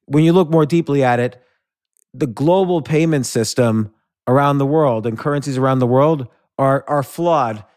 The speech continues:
in the same way that gold was flawed and needed paper money backed by gold, in the same way that barter was flawed that needed gold for a, a common currency, um, in the same way that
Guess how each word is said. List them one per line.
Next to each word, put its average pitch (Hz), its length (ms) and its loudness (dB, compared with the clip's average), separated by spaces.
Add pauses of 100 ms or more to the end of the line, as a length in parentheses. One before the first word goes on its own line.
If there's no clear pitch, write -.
(100)
in 180 140 0
the 196 80 0
same 240 240 0
way 226 80 -2
that 170 180 0
gold 165 300 0
was 123 120 -6
flawed 123 360 0
and 135 120 -2
needed 147 300 -2
paper 147 300 -2
money 131 320 0
backed 135 400 -2
by 117 120 -4
gold, 101 280 -4
in 117 80 -6
the 135 60 -2
same 170 180 0
way 160 100 2
that 147 120 0
barter 135 340 0
was 123 120 -6
flawed 120 380 -2
that 117 160 -4
needed 127 320 -4
gold 127 380 -2
for 117 220 -4
a, 120 220 -4 (140)
a 120 140 -4
common 127 360 -2
currency, 127 600 -2 (460)
um, 127 340 -2
in 180 100 -2
the 196 80 2
same 220 220 0
way 190 140 2
that 156 280 -2